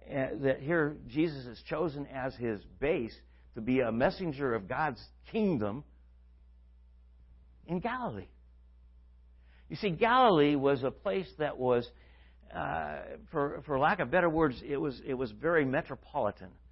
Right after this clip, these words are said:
because all of the key routes of, of, of, uh, travel from the east and from the north,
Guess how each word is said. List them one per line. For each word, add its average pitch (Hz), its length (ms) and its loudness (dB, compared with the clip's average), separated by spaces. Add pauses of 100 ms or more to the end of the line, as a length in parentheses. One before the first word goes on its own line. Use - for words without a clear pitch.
(520)
because 160 340 -4
all 185 380 2
of 165 160 -2
the 139 200 2 (260)
key 208 480 -4 (760)
routes 151 500 10 (260)
of, 120 320 2 (100)
of, 117 320 -4 (200)
of, 117 220 -10 (240)
uh, 107 200 -6 (360)
travel 156 420 -2
from 117 180 -6
the 113 80 -6
east 151 420 -2
and 127 140 -6
from 123 180 -2
the 117 80 -2
north, 139 320 4